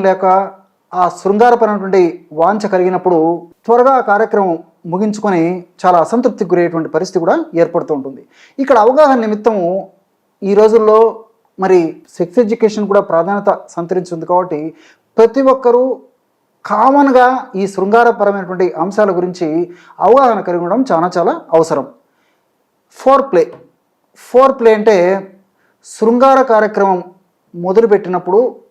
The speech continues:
అంగప్రవేశం చేయకముందే దంపతులు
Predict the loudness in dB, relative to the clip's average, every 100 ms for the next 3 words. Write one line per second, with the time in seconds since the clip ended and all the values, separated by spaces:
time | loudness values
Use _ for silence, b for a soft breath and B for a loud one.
0 | _ _ _ _ -4 -2 0 2 4 4
1 | 2 -2 -10 -14 _ _ _ -6 2 2
2 | 2 -2 2 4 4 0 -16 _ _ _
3 | _ _ _ _ _ _ -20 -8 0 0
4 | 2 2 4 4